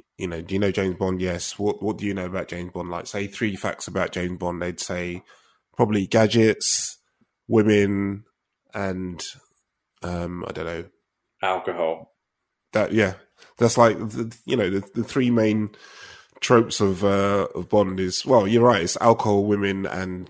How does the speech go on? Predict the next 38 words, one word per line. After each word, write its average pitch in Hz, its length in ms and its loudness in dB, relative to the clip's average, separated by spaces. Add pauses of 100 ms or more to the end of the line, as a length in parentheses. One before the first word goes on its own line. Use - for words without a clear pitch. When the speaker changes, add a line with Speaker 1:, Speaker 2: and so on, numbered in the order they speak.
(100)
Speaker 1:
jet - 180 -4
setting 92 220 -4
around 92 240 -2
the 98 60 -4
world. 101 240 2
And 92 80 -6
if 98 140 -8
you, 107 280 -2 (560)
you 117 120 -2
know, 85 280 -4 (680)
stop - 280 2
him 104 120 -2
drinking 101 500 0
because 92 680 -4 (720)
drinking 95 380 -6
so 98 120 -4
much 95 320 -6
is, - 460 -10 (460)
uh, 85 300 -6
not 90 220 -4
as 90 100 -8
fashionable 98 440 -4
these 98 160 -4
days, 113 360 2
and 92 240 -6 (420)
you 98 80 -8
take 101 260 -2
away 101 180 2
the 98 80 0
womanizing 95 600 -2
aspect, 101 500 -4
it's 92 160 -8
like, 90 160 -2
okay, 92 220 -6
well, 95 160 -4
now 98 180 -4
he's 92 180 -4
just, - 340 -10